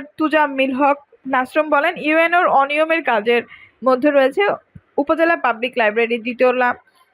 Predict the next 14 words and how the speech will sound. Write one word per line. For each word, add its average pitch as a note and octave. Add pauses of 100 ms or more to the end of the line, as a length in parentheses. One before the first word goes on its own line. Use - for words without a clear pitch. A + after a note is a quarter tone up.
(120)
ভবনটি D#4
নিজস্ব D4
ক্ষমতা A#3+
বলে A#3+
উপজেলা B3+
পরিষদের C#4
সম্মেলন C4
কক্ষ B3
বানানো, G3 (380)
উপজেলা D#4+
পরিষদের F4+
ব্যাচেলর D#4+
কোয়ার্টার, C#4
গ্যাজেট A3+